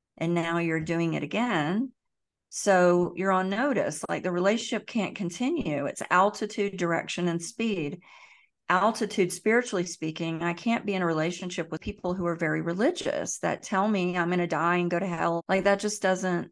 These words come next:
you know. So altitude, spiritually speaking, doesn't mean I'm, I'm better than them.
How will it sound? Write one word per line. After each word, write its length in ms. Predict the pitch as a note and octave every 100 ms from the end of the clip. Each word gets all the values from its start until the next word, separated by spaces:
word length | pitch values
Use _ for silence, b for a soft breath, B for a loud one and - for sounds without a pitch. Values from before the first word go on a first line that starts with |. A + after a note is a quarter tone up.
| -
you 140 | F#3
know. 300 | E3 D3+ F3 F#3 B B B
So 240 | - D4 -
altitude, 840 | A3 D4+ - B3+ - F3+ E3+ E3+
spiritually 600 | - - A3 C4 - F#3
speaking, 600 | E3 - D#3+ D#3+ E3+ F3 B B B
doesn't 300 | A3+ E4 -
mean 200 | G#3+ G3
I'm, 280 | F3+ F3 - b b b _ _ -
I'm 480 | F3+ F3 E3+ E3+ - _
better 440 | D3 D#3 F3+ F#3+ D#3
than 240 | D3 C3+
them. 360 | C3+ A#1 -